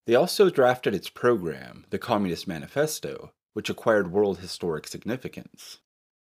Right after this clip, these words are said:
However, at that time, in eighteen forty-eight, the influence of Marxism had yet to reach the vast working class masses. The influence of the Communist League was limited and consisted mainly of exiled workers and intellectuals.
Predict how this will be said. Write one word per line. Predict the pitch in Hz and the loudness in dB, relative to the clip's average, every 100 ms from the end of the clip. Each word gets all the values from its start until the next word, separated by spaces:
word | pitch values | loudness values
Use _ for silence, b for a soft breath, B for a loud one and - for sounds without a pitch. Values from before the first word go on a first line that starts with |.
| _ _ | _ _
However, | - 113 85 113 151 | 2 4 4 2 0
at | 101 101 | -2 -2
that | 101 95 | -2 -2
time, | - 139 101 73 95 | -4 -2 -2 -4 -6
in | 107 | -2
eighteen | 95 - 95 | -2 -2 -6
forty-eight, | 82 92 82 104 120 67 - _ _ _ | -2 -2 0 0 0 -4 -14 _ _ _
the | 104 | 0
influence | 117 156 175 170 - | 0 2 0 0 -2
of | 147 | -2
Marxism | 98 90 - 92 92 | 0 0 -2 -6 -6
had | 95 82 | -4 -2
yet | 92 95 | -2 -2
to | - | -6
reach | 92 90 - | -6 -6 -8
the | 87 | -6
vast | 80 76 - 87 | -4 -6 -8 -8
working | 80 78 80 | -8 -8 -10
class | 82 67 - | -10 -10 -8
masses. | 95 98 95 - 50 - - - _ _ _ _ _ _ _ _ - | -4 -4 -6 -12 -16 -16 -16 -18 _ _ _ _ _ _ _ _ -2
The | 127 | -2
influence | 120 135 117 110 | 2 0 0 0
of | 90 | -2
the | 85 | -2
Communist | 139 175 208 85 - | -2 0 0 -4 -4
League | 82 78 | -8 -6
was | 82 80 | -8 -4
limited | 95 107 127 139 87 | 0 0 2 2 0
and | 95 | -6
consisted | - 95 - 101 104 90 | -6 -8 -8 -8 -6 -2
mainly | 92 98 90 | -2 0 0
of | 76 | -2
exiled | 85 85 80 76 | -6 -4 -4 -4
workers | 82 85 80 87 82 | -6 -6 -4 -6 -6
and | 80 | -8
intellectuals. | 73 82 110 - - 52 52 - - | -6 -2 -2 -2 -14 -14 -16 -16 -20